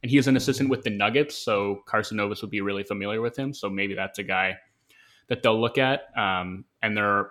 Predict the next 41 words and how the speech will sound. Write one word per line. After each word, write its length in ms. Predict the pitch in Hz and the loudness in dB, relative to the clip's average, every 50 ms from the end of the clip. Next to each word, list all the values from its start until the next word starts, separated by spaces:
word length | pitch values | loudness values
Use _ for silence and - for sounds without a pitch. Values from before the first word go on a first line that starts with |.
| - | -4
you 60 | 123 110 | -4 -2
know, 140 | 101 101 | -2 -2
the 120 | 98 110 107 | 0 2 2
other 220 | 107 104 110 104 | 2 4 2 0
assistants 440 | 101 - - 110 - - 110 98 - | 0 -2 -4 -4 -4 -4 -6 -6 -6
that 100 | - 98 | -4 -2
always 260 | 98 98 98 98 95 | -2 -2 -2 -2 -6
kind 200 | - - 110 98 | -6 -6 -6 -6
of 60 | 98 | -6
seem 240 | - - - 104 98 | -6 -6 -6 -6 -6
to 100 | - 107 | -6 -8
be 400 | 101 - 101 95 95 95 98 98 - | -8 -6 -6 -6 -4 -4 -6 -6 -6
on 180 | 107 98 101 | -6 -8 -8
teams' 320 | - - 113 101 95 92 95 | -8 -8 -8 -8 -8 -6 -6
radars, 640 | 98 95 98 98 98 98 98 92 98 - - - _ - | -4 -4 -2 -2 -2 -2 -4 -6 -8 -12 -14 -14 _ -8
like 180 | 98 98 95 _ _ _ _ _ _ _ - 120 | -8 -8 -8 _ _ _ _ _ _ _ -6 -6
Ime 120 | 110 104 | -4 -2
Udoka, 880 | 101 98 98 98 95 95 113 113 113 - - 120 107 104 101 101 98 98 | -2 -2 -2 -2 -2 -2 0 0 0 0 0 0 0 2 0 0 -2 -2
Becky 260 | 104 98 - 101 101 | -4 -4 -4 -6 -8
Hammon. 500 | - 101 101 98 101 101 101 98 101 - _ _ _ _ _ _ _ _ _ _ _ _ _ _ _ _ _ - | -6 -6 -4 -4 -4 -6 -6 -8 -8 -12 _ _ _ _ _ _ _ _ _ _ _ _ _ _ _ _ _ -6
But 220 | 143 117 151 151 165 | 4 8 8 10 10
anyway, 340 | 170 156 123 110 104 98 - - - _ _ - | 10 10 8 6 4 2 0 -6 -20 _ _ 6
uh, 340 | 139 123 123 120 117 120 | 8 10 10 10 8 6
so 120 | 117 - 151 | 6 6 8
that's, 320 | 139 156 165 160 - - - - | 10 10 10 8 6 -6 -4 0
that's 240 | 165 170 175 175 - | 2 2 2 2 2
where 180 | 190 190 185 | 2 2 4
the 60 | 165 | 2
Bulls 280 | 139 135 139 143 135 143 | 2 4 2 2 4 4
are 100 | 139 135 | 4 4
at. 220 | 131 131 131 123 - - - | 6 4 4 2 0 -2 0
Uh, 240 | 135 120 113 110 - | 2 2 4 4 2
I 100 | - 127 | 0 -2
think, 500 | - - 151 135 131 262 - - - _ _ _ _ _ _ _ _ _ _ _ | -2 0 0 0 0 -2 -6 -16 -18 _ _ _ _ _ _ _ _ _ _ _
like 240 | - 175 190 185 190 | 4 6 6 6 6
you 80 | 196 156 | 2 0
said, 240 | - - 147 120 101 | 2 4 6 6 6
I, 100 | 104 - | 6 4
I, 160 | - 135 127 135 139 135 | 2 0 -2 -4 -10 -2
there 260 | 139 135 156 156 160 156 | 4 6 8 10 10 8
is 460 | - 165 170 185 180 160 - - | 8 8 6 6 6 4 2 -6